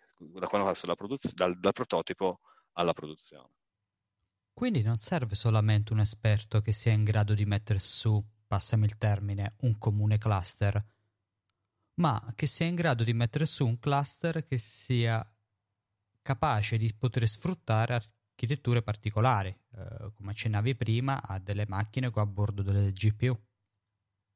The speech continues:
Speaker 1: Esatto, poi dipende chiaramente dal problema. Ci sono dei, dei modelli, delle esigenze in cui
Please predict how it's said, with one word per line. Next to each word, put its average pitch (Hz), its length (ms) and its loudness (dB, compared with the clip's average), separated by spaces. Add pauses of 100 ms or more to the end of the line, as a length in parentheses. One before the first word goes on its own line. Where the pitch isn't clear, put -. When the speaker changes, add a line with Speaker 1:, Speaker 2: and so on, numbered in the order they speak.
(920)
Speaker 1:
Esatto, - 360 0
poi 127 120 2
dipende 90 340 0
chiaramente 95 340 0
dal 95 100 2
problema. 85 540 0
Ci - 160 -12
sono 104 320 0
dei, 92 640 4
dei 92 140 0
modelli, 98 340 2
delle 90 180 2
esigenze 107 640 2
in 123 80 -2
cui - 240 -8